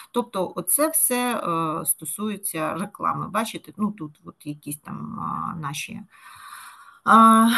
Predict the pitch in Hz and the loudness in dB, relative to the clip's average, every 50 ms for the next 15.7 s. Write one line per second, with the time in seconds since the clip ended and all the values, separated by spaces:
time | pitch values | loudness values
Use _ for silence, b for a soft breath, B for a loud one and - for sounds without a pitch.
0 | 247 B B 214 226 233 226 - 240 208 202 190 185 180 185 185 - - 240 311 | 2 B B 2 2 2 2 2 2 4 4 4 2 0 -2 -2 -2 0 0 0
1 | 349 349 339 302 311 269 247 240 226 - 226 202 180 180 180 175 175 170 160 151 | 2 2 2 2 2 0 0 -2 -2 -2 -2 -2 0 0 -2 0 -2 -2 -4 -4
2 | 151 147 151 151 - - - - 196 208 233 247 254 262 254 262 254 240 190 190 | -6 -6 -6 -6 -8 -10 -8 -4 0 2 2 2 2 2 0 0 0 -2 -2 -4
3 | 170 185 208 214 214 - - 175 160 160 160 165 165 156 151 - 160 156 - - | -2 -2 -2 -2 -4 -4 -8 -8 -8 -8 -6 -8 -8 -8 -10 -12 -10 -6 -6 -6
4 | - 196 233 311 349 262 226 240 226 - 165 175 180 254 294 311 247 220 - 247 | -6 -4 -4 -4 -2 0 0 -2 -2 -4 -8 -6 -4 -2 -2 -2 -2 -4 -6 -10
5 | 226 - - 208 196 - - 262 240 214 202 208 190 196 196 196 165 - - 151 | -14 -12 -12 -10 -6 -4 -4 -2 -2 -2 -4 -4 -4 -4 -6 -8 -10 -10 -14 -16
6 | - 156 151 165 175 180 180 - 139 - _ _ _ _ 175 - - - - - | -14 -10 -8 -6 -6 -6 -6 -8 -12 -14 _ _ _ _ -10 -8 -8 -6 -6 -8
7 | - 175 170 160 151 151 151 - - 165 156 220 262 285 262 254 233 202 - - | -6 -4 -4 -4 -6 -8 -10 -12 -12 -10 -6 -4 -4 -4 -4 -4 -6 -8 -8 -10
8 | _ - 165 - _ - 226 247 220 185 170 151 - - 202 - - 147 - - | _ -14 -16 -14 _ -8 -8 -6 -6 -6 -6 -6 -8 -10 -16 -14 -14 -16 -16 -14
9 | - 147 - - 113 120 B B B B B B 269 330 330 - - 240 233 226 | -14 -14 -14 -14 -16 -18 B B B B B B 0 0 0 0 -2 -2 -2 -2
10 | 220 - - 180 170 165 160 160 160 165 156 - - 175 196 214 - - 165 160 | -2 -4 -4 -4 -2 -2 -2 -4 -4 -6 -8 -8 -4 -2 -2 -2 -4 -6 -8 -8
11 | 147 151 170 165 156 151 - - 165 - - - - - - - _ _ _ - | -6 -4 -4 -6 -6 -10 -12 -12 -14 -14 -12 -14 -16 -18 -20 -20 _ _ _ -18
12 | B B B B B B B B B - - 170 170 170 165 165 180 202 - - | B B B B B B B B B -2 0 0 0 0 0 0 0 0 0 0
13 | 349 359 - 370 320 311 240 247 269 262 262 - - 202 180 180 - - 220 240 | -2 -4 -6 -6 -6 -4 -2 -2 -2 -2 -2 -4 -4 -4 -4 -4 0 2 2 2
14 | 240 - 202 190 185 175 160 165 - - - 180 170 143 - 175 165 151 156 - | 2 0 -4 -4 -4 -4 -2 -2 -2 -2 -2 -4 -6 -6 -6 -8 -8 -6 -8 -8
15 | 156 147 151 151 - 160 147 156 180 208 254 294 311 | -6 -6 -6 -4 -2 0 0 0 0 0 0 -2 -2